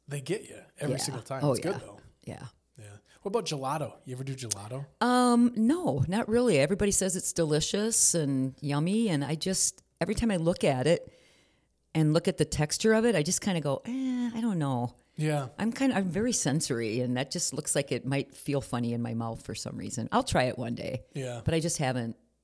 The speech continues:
Speaker 2: I've been satisfied with my frozen yogurt and ice cream.
Speaker 1: Nice.
Speaker 2: So I haven't felt the need to try another branch of that whole
Speaker 1: Yeah.
Speaker 2: thing.
Speaker 1: Yeah.
Speaker 2: But I will someday, just
Speaker 1: Well,
Speaker 2: for you.
Speaker 1: all right, and then you'll think of me
Speaker 2: I
Speaker 1: when you
Speaker 2: will.
Speaker 1: do it.
Speaker 2: Yes, I will.
Speaker 1: You probably, like, I'm,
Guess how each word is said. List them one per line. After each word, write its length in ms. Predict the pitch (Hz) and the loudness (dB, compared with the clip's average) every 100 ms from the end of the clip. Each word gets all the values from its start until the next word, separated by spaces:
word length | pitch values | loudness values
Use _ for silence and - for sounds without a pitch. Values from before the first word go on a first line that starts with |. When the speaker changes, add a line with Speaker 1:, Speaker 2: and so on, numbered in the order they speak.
| _ 180 | _ 0
Speaker 2:
I've 100 | 220 | 2
been 80 | |
satisfied 640 | - 123 120 120 - 123 123 | 2 2 0 -2 0 0 -2
with 160 | - | -2
my 180 | 120 120 - | -2 -2 -2
frozen 300 | 127 123 120 | -2 -2 -4
yogurt 300 | 113 117 120 | -4 -4 -6
and 100 | 120 | -6
ice 180 | 120 - | -6 -6
cream. 360 | - 117 120 - | -4 -4 -6 -8
Speaker 1:
Nice. 320 | 147 135 - - | -12 -12 -12 -8
Speaker 2:
So 180 | - 135 | -2 0
I 40 | |
haven't 220 | 151 151 | 0 -2
felt 160 | 139 - | -6 -6
the 80 | 131 | -6
need 420 | 127 135 139 135 | -6 -6 -4 -2
to 200 | 143 131 - _ - - 143 _ - | -2 -6 -10 _ -20 -20 -20 _ -10
try 220 | 160 139 | -4 -4
another 320 | 127 123 120 | -2 -2 -4
branch 420 | 107 120 117 - | -4 -8 -10 -10
of 140 | - - | -12 -12
that 300 | 127 - - | -14 -14 -12
whole 160 | 139 123 | -6 -4
Speaker 1:
Yeah. 80 | 117 | -2
Speaker 2:
thing. 340 | 110 98 135 - - | -4 -4 -6 -14 -8
Speaker 1:
Yeah. 220 | 135 143 - - | -6 -6 -6 -4
Speaker 2:
But 260 | 104 330 - 359 233 | -2 -2 -4 0 4
I 100 | 294 | 8
will 180 | 202 180 | 8 8
someday, 540 | 196 170 156 131 151 - | 4 4 4 4 2 0
just 160 | 254 196 | 4 6
Speaker 1:
Well, 80 | 185 | 6
Speaker 2:
for 80 | |
you. 320 | 202 165 131 - - | 6 6 6 0 -6
Speaker 1:
all 100 | 160 | -2
right, 200 | 156 120 - | -2 -4 -10
and 140 | 156 160 | -8 -4
then 100 | 165 | -4
you'll 100 | 160 | -4
think 220 | 170 170 | -6 -8
of 80 | 123 | -10
me 160 | 139 - - 156 | -12 -14 -6 2
Speaker 2:
I 40 | |
Speaker 1:
when 20 | |
you 60 | 185 | 6
Speaker 2:
will. 180 | 185 147 | 6 4
Speaker 1:
do 60 | - | 0
it. 60 | - - | -8 -12
Speaker 2:
Yes, 240 | 156 147 - | -10 -6 -6
I 60 | |
will. 260 | 143 131 131 - | -4 -6 -10 -10
Speaker 1:
You 100 | 151 | -8
probably, 480 | 185 202 247 139 123 | -6 -6 -4 -6 -8
like, 360 | 135 131 - - - | -10 -10 -12 -16 -10
I'm, 260 | 139 131 | -10 -12